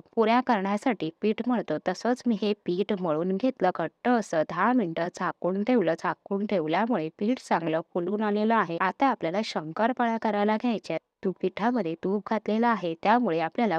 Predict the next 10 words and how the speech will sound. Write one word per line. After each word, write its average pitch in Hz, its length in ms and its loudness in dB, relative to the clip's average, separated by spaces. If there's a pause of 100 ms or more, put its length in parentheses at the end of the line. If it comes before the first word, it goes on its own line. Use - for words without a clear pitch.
पोलपाटाला 175 640 -2
लाटणीला 175 580 0 (180)
तूप 208 340 2
किंवा 208 200 0
सुखं - 400 -4
पीठ 185 220 -2
लावायची 165 440 0
गरज 190 360 2
लागत 165 360 -4
नाही. 170 320 -4